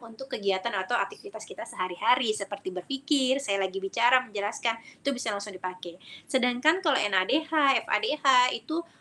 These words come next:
harus dikonversi terlebih dahulu, karena dia non-fungsional, artinya belum bisa atau tidak siap pakai,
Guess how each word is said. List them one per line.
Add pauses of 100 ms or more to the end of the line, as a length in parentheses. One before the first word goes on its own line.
harus
dikonversi
terlebih
dahulu,
karena
dia
non-fungsional,
artinya
belum
bisa
atau (160)
tidak
siap
pakai,